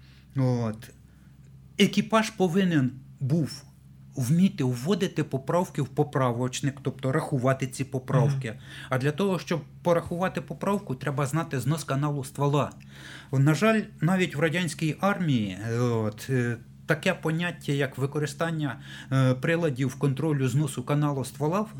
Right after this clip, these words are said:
Speaker 1: для танкістів було, ну, це щось космос, е,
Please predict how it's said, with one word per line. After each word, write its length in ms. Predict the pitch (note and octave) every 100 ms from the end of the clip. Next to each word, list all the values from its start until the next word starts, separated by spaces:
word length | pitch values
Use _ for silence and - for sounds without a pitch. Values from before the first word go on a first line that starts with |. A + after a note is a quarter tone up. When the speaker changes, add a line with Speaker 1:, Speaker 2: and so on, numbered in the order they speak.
| -
Speaker 1:
для 140 | C3
танкістів 640 | C#3 D3 D3 G#3 - D3+ B2
було, 460 | A2 E3 F3 D#3 C3
ну, 140 | D#3
це 160 | - C#3+
щось 420 | - D3+ - - - - - - -
космос, 920 | - E3 F#3 - D#3+ E3+ D#3+ - -
е, 40 | D#3